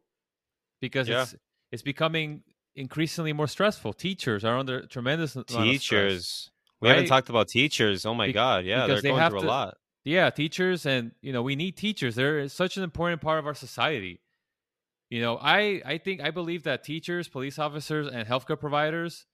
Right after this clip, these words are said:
Speaker 1: those three, I mean, those are the backbone of society, right? I mean, I'm not saying that everyone else is useless, right? <laughs> But what I'm saying is that they're, they're very useful. I mean, they, they, they provide so much, and they have to always,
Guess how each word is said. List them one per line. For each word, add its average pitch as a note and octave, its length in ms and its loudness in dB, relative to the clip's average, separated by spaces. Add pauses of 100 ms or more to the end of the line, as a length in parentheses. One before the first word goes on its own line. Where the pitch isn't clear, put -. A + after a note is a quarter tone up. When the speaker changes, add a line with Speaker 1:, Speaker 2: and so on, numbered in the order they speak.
(520)
Speaker 1:
those E3+ 400 0
three, D#3+ 580 -2
I A2+ 60 -4
mean, A#2 140 -2
those D3 200 -2
are E3 60 -6
the - 80 -2
backbone B2+ 460 0
of G#2 100 -6
society, F#2 640 -6 (420)
right? A2+ 280 -2 (100)
I A#2+ 80 -6
mean, A2 320 -2 (120)
I'm A#2+ 140 -8
not C3+ 140 -4
saying C3+ 240 0
that A#2 140 -2
everyone A#2+ 360 -2
else A#2+ 300 0
is G#2 160 -12
useless, B2+ 640 -4
right? C#3 340 0
<laughs> - 40 -20 (340)
But A#2+ 80 -2
what B2 140 2
I'm C3 80 0
saying D#3 200 2
is C3+ 60 -6
that C#3+ 240 0
they're, B2 140 0
they're A#2 120 -2
very B2+ 220 0
useful. G#2 560 -6 (340)
I A#2 60 -4
mean, A2+ 240 0
they, B2+ 160 0
they, C3 280 -2
they C3 140 -2
provide D3+ 360 0
so D3+ 240 -2
much, D3+ 320 -4
and A#2 100 -4
they A#2+ 80 0
have C3+ 200 -2
to C#3 80 -2
always, B2+ 340 -4